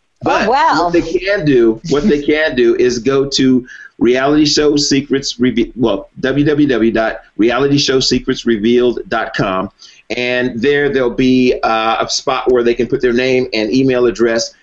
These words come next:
Speaker 1: and then when we do the next one, uh, we'll definitely put them on deck. But what they will get is, uh, a copy of my interview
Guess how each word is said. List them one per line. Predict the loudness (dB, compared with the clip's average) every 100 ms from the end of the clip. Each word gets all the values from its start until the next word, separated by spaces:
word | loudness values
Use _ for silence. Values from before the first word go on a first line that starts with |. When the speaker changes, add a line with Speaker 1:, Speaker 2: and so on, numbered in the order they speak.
| _
Speaker 1:
and | -4
then | 0 2
when | 2
we | 2
do | 2
the | 2
next | 0 0 0
one, | 0 2 -2 -6 _ _ -8
uh, | -4 -2 -2 -2
we'll | 2 2
definitely | 2 0 0 -2
put | 0 0
them | 0 0
on | 0 0
deck. | -2 -2 -6 _ _ -2
But | 0
what | 2
they | 2
will | 2 4 2 2
get | 0 0 0 -4 _ _
is, | 0 2 4 2 -2 -8 _
uh, | -4 -2 -2 -4
a |
copy | -6 -6 -4 -4 -2 0
of | 0
my | -2 -2 0
interview | 0 0 0 2 2